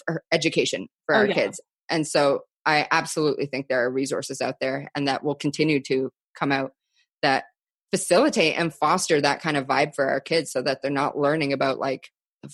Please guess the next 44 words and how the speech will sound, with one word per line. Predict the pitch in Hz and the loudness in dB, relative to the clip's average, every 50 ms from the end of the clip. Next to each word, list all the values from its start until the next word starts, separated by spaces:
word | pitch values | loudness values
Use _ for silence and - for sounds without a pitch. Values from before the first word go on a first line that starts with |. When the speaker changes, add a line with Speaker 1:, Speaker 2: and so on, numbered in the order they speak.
| - | -8
Speaker 1:
war | 147 135 156 160 156 151 | -4 0 2 4 4 2
fucking | 143 - - 151 143 - 135 135 | 0 -2 -4 -2 -2 -2 -2 0
eighteen | 113 143 156 151 - 156 143 143 | 0 0 0 0 0 0 0 0
twelve, | 139 131 135 143 156 - - 139 - | 0 2 2 2 2 2 -2 -6 -4
which | 139 165 180 | -2 0 2
have, | 254 320 294 254 | 4 4 6 6
like, | 269 349 - 247 | 6 6 6 6
no | 269 277 247 247 269 226 | 6 6 6 6 6 4
bearing | 190 - 226 214 220 226 220 208 202 | 4 4 4 6 6 6 4 4 4
on | 202 196 190 | 4 4 4
our | 190 185 | 2 2
current | - - - 208 202 202 190 196 | 2 2 2 4 4 2 0 -2
society. | 190 190 180 185 165 180 180 170 156 185 - - | -2 -2 0 2 2 2 2 2 0 0 -4 -4
<laughs> | - 220 214 - - - 233 - - _ - - - - - 311 - - | -4 -4 -4 -6 -4 -8 -8 -8 -8 _ -14 -12 -10 -6 -6 -4 -4 -2
You | 175 160 | 0 0
know, | 156 151 175 311 | 2 2 2 0
it's | 269 262 247 | 0 -2 -2
just | 240 | 0
Speaker 2:
Literally, | 247 247 247 262 269 277 285 294 294 302 311 302 302 - _ _ - | 0 2 2 4 2 2 0 0 -2 -2 -2 -4 -8 -14 _ _ -2
um, | 226 226 214 202 190 180 180 175 175 170 170 - _ _ _ _ _ _ - - | 0 2 2 2 2 0 -2 -4 -8 -10 -12 -16 _ _ _ _ _ _ -16 -8
what | 220 214 233 - 220 | -2 -2 -2 -2 -2
comes | - 247 240 233 226 220 | -2 -2 0 2 2 2
up | 196 220 - | 2 2 2
for | 233 220 214 | 0 0 2
me | 202 190 185 196 | 2 0 0 0
is | 190 180 | 0 0
I've | - 180 196 196 | 2 2 2 2
been | 220 226 214 | 2 2 2
thinking | 220 214 226 233 233 233 190 | 2 0 2 0 0 0 0
of | - - 185 180 | 0 -2 -2 -2
a | |
lot | 180 190 185 180 180 185 | 0 0 2 2 2 2
about, | 190 180 180 170 165 - | 2 2 2 0 2 0
like, | 185 185 185 | -2 -4 -4
teachers | - - 202 190 - 202 190 196 190 | -6 -8 -8 -6 -2 -2 -2 -2 -2
in | 185 185 | -4 -6
twenty | 185 - 190 185 180 180 | -4 -4 -4 -4 -2 -4
twenty | - - 185 180 185 185 180 | -4 -4 -2 -2 0 0 0
and | 175 170 | -2 -2
the | 185 | -2
whole | 185 190 180 170 | 0 0 0 0
virtual | 170 180 180 175 - - 175 175 | 0 0 0 0 -2 -4 -4 -4
schooling | - - - - 175 170 175 175 190 202 | -4 -8 -6 -4 -4 -2 -2 -2 -4 -4
thing. | 196 208 208 208 208 214 214 | -4 -2 -2 -2 -2 -4 -8